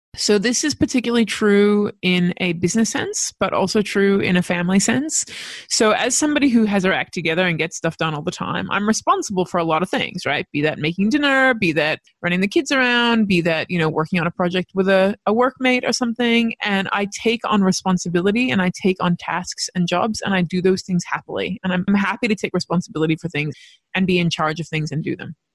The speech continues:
But this year I learned that sometimes those things got all too much. And I had to learn to go, "Okay, I have a choice here. I can either beat myself up about this thing not getting done and not do it. I can do it,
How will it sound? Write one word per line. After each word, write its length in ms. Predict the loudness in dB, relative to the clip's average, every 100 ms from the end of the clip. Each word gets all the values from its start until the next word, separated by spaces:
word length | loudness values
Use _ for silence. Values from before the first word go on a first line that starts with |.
| -6
But 100 | -2
this 240 | 0 2 2
year 120 | 2
I 40 |
learned 320 | 2 2 2
that 140 | 2 0
sometimes 480 | -2 0 0 0 2
those 200 | 0 0
things 220 | -2 -2
got 160 | -2 -4
all 120 | -6
too 120 | -6
much. 380 | -8 -10 -14 -18 _ _ -6
And 320 | -2 -2 -4 -4
I 60 | -4
had 240 | 0 -2 0
to 80 |
learn 280 | 0 2 2
to 100 | 0
go, 560 | 0 0 2 2 0 -6 _ _ -6
"Okay, 300 | -2 -2 0
I 40 |
have 120 | 0
a 40 | -2
choice 380 | -2 2 2 0
here. 420 | -2 -2 -4 -8 _
I 80 | -8
can 140 | -6 -2
either 340 | -2 0 -2 0
beat 200 | -2 0
myself 360 | -4 -2 -2 -2
up 140 | -4
about 280 | -4 -4 -4
this 160 | -8
thing 160 | -4 -2
not 160 | -2 -2
getting 220 | -2 -2
done 300 | -2 -4 -6 _ _ _ -2
and 100 | 0
not 160 | 0
do 140 | -4 -6
it. 120 | -6 _ _ _
I 80 | -6
can 220 | 4 6
do 260 | 6 4 2
it, 180 | 2